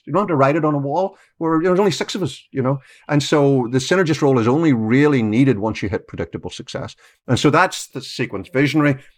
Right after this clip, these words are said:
operator really quickly, many more operators, processor, through to predictable success,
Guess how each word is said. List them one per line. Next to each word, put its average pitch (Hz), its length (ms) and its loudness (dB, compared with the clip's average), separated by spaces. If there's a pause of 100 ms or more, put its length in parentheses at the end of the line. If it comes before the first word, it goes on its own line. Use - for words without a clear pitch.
(240)
operator 135 380 0
really 127 200 2
quickly, 120 520 -4 (180)
many 123 220 2
more 127 260 4
operators, 117 640 -2 (400)
processor, 127 920 -2 (440)
through 143 140 4
to 135 60 2
predictable 117 380 -2
success, - 640 -2